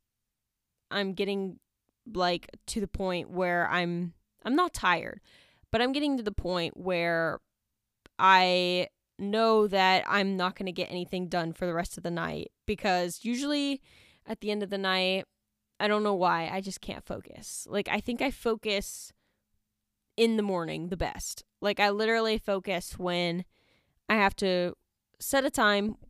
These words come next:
to wake up early before one of my classes or one of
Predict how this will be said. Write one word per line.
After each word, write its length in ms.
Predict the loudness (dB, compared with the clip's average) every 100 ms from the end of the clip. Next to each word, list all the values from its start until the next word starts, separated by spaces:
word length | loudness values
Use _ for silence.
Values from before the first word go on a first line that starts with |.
| -20 _ _ -16 -10
to 140 | -6
wake 200 | -2 -2
up 160 | -2 -2
early 340 | 0 2 2
before 500 | -2 -4 -4 -2 0 -2
one 120 | -2
of 40 |
my 120 | -4
classes 880 | -4 -2 2 2 2 -2 -2 -2 -4 -6
or 220 | -4 -4
one 200 | -4 -4
of 460 | -4 -4 -8 -20